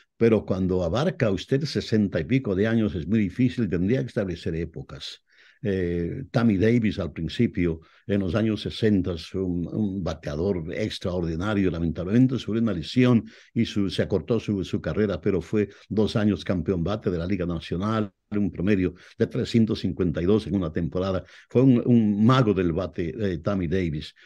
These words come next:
Luego después, eh, eh, em,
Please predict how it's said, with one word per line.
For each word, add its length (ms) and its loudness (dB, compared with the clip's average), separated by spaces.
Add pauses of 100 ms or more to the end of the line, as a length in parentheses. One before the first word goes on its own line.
(140)
Luego 240 6
después, 580 2
eh, 260 -2 (220)
eh, 580 -2 (120)
em, 540 -10